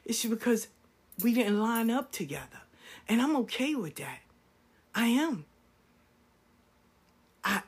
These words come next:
am okay. I love diversity. You go and do you. You pave your lane. You carve your lane. You perfect your craft. Respect to you. I'm not here to judge your journey, 'cause I'm not a part of that.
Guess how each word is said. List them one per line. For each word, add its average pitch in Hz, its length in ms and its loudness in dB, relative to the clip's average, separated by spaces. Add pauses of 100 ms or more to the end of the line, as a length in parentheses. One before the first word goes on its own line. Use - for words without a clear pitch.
am 247 300 4
okay. 226 600 0
I 254 300 4
love 220 380 4
diversity. 170 800 0 (300)
You 247 200 6
go 254 300 6
and 233 140 6
do 202 220 2
you. 214 400 2
You 247 340 0
pave 254 400 4
your 240 200 6
lane. 220 360 4
You 254 160 -2
carve 254 400 0
your 262 180 4
lane. 233 240 2 (280)
You 277 140 6
perfect 247 520 2
your 254 140 2
craft. 226 400 2 (180)
Respect 208 640 2
to 220 140 0
you. 135 280 -6 (1200)
I'm 254 200 6
not 285 180 4
here 240 200 6
to 196 100 2
judge 190 400 4
your 214 140 6
journey, 214 600 2 (540)
'cause 247 260 4
I'm 269 200 6
not 294 200 6
a 247 60 2
part 349 420 4
of 156 200 -6
that. 151 280 -6